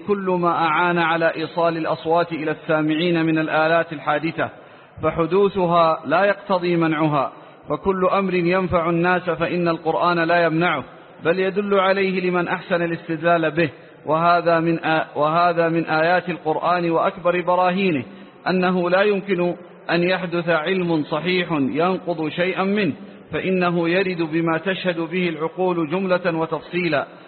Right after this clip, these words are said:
أو يرد بما لا تهتدي إليه العقول. وأما وروده بما تحيله العقول الصحيحة وتمنعه فهذا محال،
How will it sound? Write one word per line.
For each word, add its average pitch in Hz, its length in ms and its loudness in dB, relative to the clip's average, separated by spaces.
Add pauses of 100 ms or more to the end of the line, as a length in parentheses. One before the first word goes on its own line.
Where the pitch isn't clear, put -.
(260)
أو 208 240 4 (320)
يرد 196 380 0
بما 175 400 0
لا 180 160 4
تهتدي 175 600 -2
إليه 170 220 0
العقول. 151 480 -2 (360)
وأما 185 460 2
وروده 175 760 2
بما 170 260 2
تحيله 170 560 -2
العقول 165 460 -2
الصحيحة 165 600 -2
وتمنعه 156 680 0 (340)
فهذا 160 420 4
محال، 156 720 2